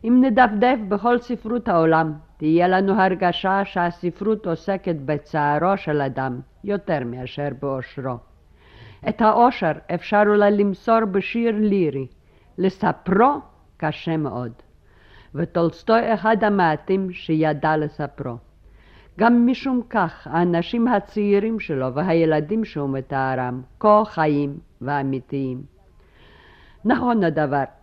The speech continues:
<clears throat> ילדותו של ניקולינקה ארצניב היא ילדות מוגנת,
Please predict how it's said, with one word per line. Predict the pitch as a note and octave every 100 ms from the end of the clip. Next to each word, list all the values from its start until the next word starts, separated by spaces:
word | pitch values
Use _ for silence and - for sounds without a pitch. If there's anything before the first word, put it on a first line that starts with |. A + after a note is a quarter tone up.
| - G3+ - _
<clears throat> | _ _ _ _ - F#3+
ילדותו | F#3+ F#3 G3 F#3+ A#3+
של | B3 D#3+
ניקולינקה | D3 D3+ C#3+ A3 A3 E3 D3
ארצניב | C#3+ C3+ - F3 E3+ D#3+ D3 - _ _ - - -
היא | G#3+ G#3+
ילדות | F#3+ F3+ G#3+ A3+ -
מוגנת, | F3 F3+ D3+ F#3 F3+ C3 B2 -